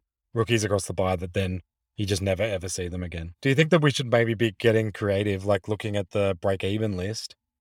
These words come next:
and potentially bringing in some players that are, like, round fourteen buy players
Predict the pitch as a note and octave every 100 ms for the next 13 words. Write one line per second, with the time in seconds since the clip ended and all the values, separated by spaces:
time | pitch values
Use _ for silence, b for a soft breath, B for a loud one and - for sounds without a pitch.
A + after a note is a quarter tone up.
0 | _ - G2+ G2 G2 F#2+ - _ _ _
1 | - A2+ A2+ A2 G#2+ G#2+ G#2 G2+ F#2+ G2+
2 | G2+ G#2 G2 F#2+ G2+ G2 G2 G2 F#2+ F#2
3 | - G2+ G2+ G2+ G2 G2+ G2+ G2 F#2+ F2+
4 | F2+ F2+ F#2 F2 F2 G2